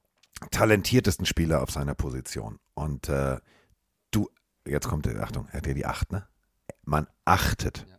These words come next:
Speaker 1: nicht genug auf ihn.
Speaker 2: Oh.
Speaker 1: Ja, ja, ja, habe ich lange überlegt, ob ich ihn bringe, aber der war schlecht. Egal. Ähm, ich finde, ich gebe Mike ungern recht, aber die Analyse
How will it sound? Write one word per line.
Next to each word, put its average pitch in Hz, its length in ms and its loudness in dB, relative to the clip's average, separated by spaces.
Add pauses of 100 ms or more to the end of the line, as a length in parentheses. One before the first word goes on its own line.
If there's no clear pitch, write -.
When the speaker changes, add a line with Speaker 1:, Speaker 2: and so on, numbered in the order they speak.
(140)
Speaker 1:
nicht - 280 -8
genug 95 360 -6
auf - 120 -8
ihn. - 160 -14 (380)
Speaker 2:
Oh. 120 180 4 (720)
Speaker 1:
Ja, 90 240 2 (280)
ja, 98 280 0 (120)
ja, 113 240 4
habe 98 140 6
ich 87 80 2
lange 131 240 6
überlegt, 123 340 6
ob 113 100 4
ich 104 100 2
ihn 104 80 2
bringe, 123 240 4
aber 98 100 8
der 95 80 6
war 87 80 6
schlecht. - 340 -4 (300)
Egal. 190 240 10 (300)
Ähm, 196 440 8 (720)
ich - 160 4
finde, 233 320 10 (1300)
ich - 100 -8
gebe 151 240 2
Mike 165 240 8 (280)
ungern 135 400 6
recht, 131 280 2
aber 123 160 4
die - 220 -6
Analyse 170 720 4